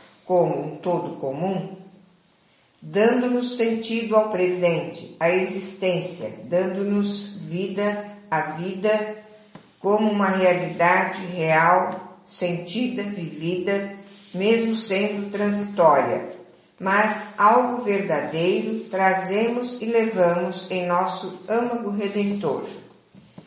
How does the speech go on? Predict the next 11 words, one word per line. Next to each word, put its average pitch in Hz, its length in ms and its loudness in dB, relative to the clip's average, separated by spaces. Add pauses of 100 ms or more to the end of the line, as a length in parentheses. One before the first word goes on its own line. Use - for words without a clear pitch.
(360)
A 190 360 2
essência 254 600 -2
divina 170 840 -4
que 202 80 -8
nos 208 280 -2
habita 214 640 0
universalmente 185 1400 -2
aonde 214 440 -2
quer 190 500 0
que 190 100 -4
estejamos, 160 1160 -6